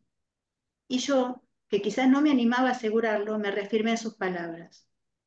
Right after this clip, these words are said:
"El negacionismo, tal como lo conocemos, conserva, mal que nos pese, algo de orden moral. Algo tan horroroso como lo que ustedes denuncian nunca ha ocurrido, nosotros no seríamos capaces de hacerlo.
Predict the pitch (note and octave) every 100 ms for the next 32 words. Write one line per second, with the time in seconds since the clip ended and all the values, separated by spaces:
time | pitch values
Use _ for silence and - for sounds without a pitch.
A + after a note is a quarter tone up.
0 | _ _ - A3+ A#3+ A#3 B3 B3+ D#4+ C#4
1 | C#4 A3+ C4 C4 C4 A3+ G3 G3 G3 G3
2 | B3+ C4 B3+ - G3+ G3 G#3 F#3+ F3 F3
3 | - A3 A#3 A#3+ G3 F#3+ - B3 - A3
4 | G#3 - A#3+ B3 B3+ B3+ B3 - G#3 G3+
5 | G3+ F#3+ F3+ E3+ E3+ E3+ _ _ _ _
6 | _ _ _ _ - A#3 A#3+ A#3+ A#3+ B3+
7 | B3 A3+ A#3+ C4+ - B3+ A3 G#3 G#3 G3+
8 | F#3+ B3+ C4 A3+ A#3+ C4 C4+ A#3 B3 C#4
9 | C4+ B3+ B3+ G3+ A3 A3+ A3+ A3+ A3+ A3
10 | A3 C#4 B3 B3 C4 A3+ A3+ A3+ G#3 -
11 | F3+ G#3 G#3 F3+ E3+ - G#3+ G#3+ G#3 G#3